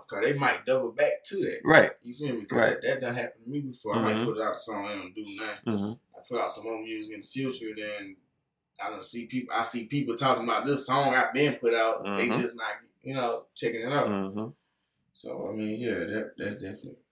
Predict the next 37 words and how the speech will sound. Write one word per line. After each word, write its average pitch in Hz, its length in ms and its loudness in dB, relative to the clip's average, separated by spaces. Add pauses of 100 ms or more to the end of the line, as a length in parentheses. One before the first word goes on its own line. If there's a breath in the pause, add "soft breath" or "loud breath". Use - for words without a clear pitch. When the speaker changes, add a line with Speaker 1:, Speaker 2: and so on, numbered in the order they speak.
Speaker 2:
It's 117 160 2
something 120 280 8
to 117 220 6
that 98 140 0
consistency - 680 -6
thing, 101 260 -6
and, 104 100 -4
like, 101 260 0
I 98 200 0
just 95 200 -4
gotta 104 220 -2
keep - 360 -4 (120)
highlighting 104 680 2
is 98 180 -6
just 101 200 -10
the - 60 -16
fact - 400 0
that 98 180 2 (680 soft breath)
you 107 540 2 (260)
put 127 160 4
yourself 107 380 4
in 101 100 0
a 98 40 -2
position 101 560 0
to 98 120 0
still 101 680 4 (140)
be 101 540 0 (320)
able 131 280 10
to 104 60 8
come 110 260 4
on 92 140 0
a - 60 -6
platform, - 480 -2
'cause 107 200 0
you 123 80 0
coulda 147 220 8
quit, - 380 2